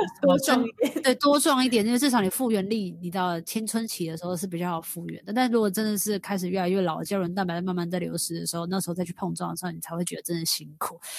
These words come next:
Speaker 2: 光是熬夜，你就会觉得，哦，天哪，就是一个礼拜也补不回来的那一种。
Speaker 1: 对啊，所以你们就看三号人吧，三号人还是可以，就是一直碰撞到很久很久很久以后。
Speaker 2: 他们的骨头会越撞越强壮。
Speaker 1: 呀，呀。<laughs>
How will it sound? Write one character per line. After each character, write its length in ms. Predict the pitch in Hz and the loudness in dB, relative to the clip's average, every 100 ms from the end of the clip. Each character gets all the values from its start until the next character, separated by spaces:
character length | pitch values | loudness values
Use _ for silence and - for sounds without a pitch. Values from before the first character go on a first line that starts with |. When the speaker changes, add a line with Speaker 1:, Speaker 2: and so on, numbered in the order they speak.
| - - | -12 -4
Speaker 2:
光 200 | 220 196 | 2 4
是 120 | 202 | 4
熬 240 | 208 170 170 | 4 2 4
夜， 180 | 185 165 | 2 2
你 100 | 156 | -4
就 140 | 165 | -4
会 120 | 170 | -4
觉 120 | 165 151 | -4 -6
得， 180 | 156 160 180 | -8 -8 -6
哦， 160 | 165 | -6
天 240 | - - 156 | -4 -4 -4
哪， 160 | 151 151 | -4 -6
就 140 | 175 | -6
是 120 | 165 | -4
一 100 | 196 | -4
个 100 | 185 | -2
礼 80 | 160 | -2
拜 140 | 160 | -4
也 80 | 156 | -6
补 100 | 151 | -8
不 140 | - 151 | -16 -18
回 200 | - 143 | -16 -18
来 100 | 135 | -18
的 80 | 156 | -20
那 140 | 143 | -20
一 80 | 143 | -8
种。 180 | - 156 - | -8 -8 -14
Speaker 1:
对 140 | - 156 | -10 -8
啊， 200 | 156 165 | -8 -4
所 160 | 320 | 0
以 40 | 302 | 6
你 80 | |
们 100 | 233 | 6
就 80 | 240 | 6
看 180 | 277 285 | 4 2
三 220 | 247 254 | 4 4
号 160 | 247 208 | 6 6
人 220 | 180 180 | 8 8
吧， 280 | 185 165 160 | 6 4 4
三 220 | - 240 | 4 6
号 80 | 247 | 6
人 140 | 196 | 6
还 160 | 185 175 | 6 4
是 120 | 208 | 4
可 160 | 196 170 | 2 -2
以， 160 | 165 | -2
就 160 | 147 175 | -4 -4
是 120 | 180 | -4
一 120 | 190 | -4
直 140 | 160 147 | -6 -6
碰 220 | - 160 | -6 -4
撞 180 | 160 156 | -2 -2
到 100 | 156 | -4
很 220 | 160 156 | -4 -6
久 180 | - 143 | -4 0
很 200 | 151 160 | 2 4
久 120 | 185 | 2
很 220 | 170 156 | 2 2
久 160 | 180 156 | 2 2
以 100 | 180 - | 0 2
后。 280 | 185 - - - - | 2 2 -2 -20 -4
Speaker 2:
他 80 | - | 4
们 60 | 226 | 6
的 40 | |
骨 180 | 208 185 | 8 6
头 200 | 170 175 | 6 6
会 100 | 214 | 6
越 180 | 214 208 | 6 6
撞 240 | 185 190 | 6 6
越 160 | 190 185 | 6 4
强 280 | - - 160 143 | 4 -4 -4 0
壮。 260 | 170 143 - _ | 2 2 -4 _
Speaker 1:
呀， 180 | 180 170 156 147 143 | -6 -6 -6 -10 -6
呀。 300 | - 160 151 | -2 2 4
<laughs> 60 | 277 | 6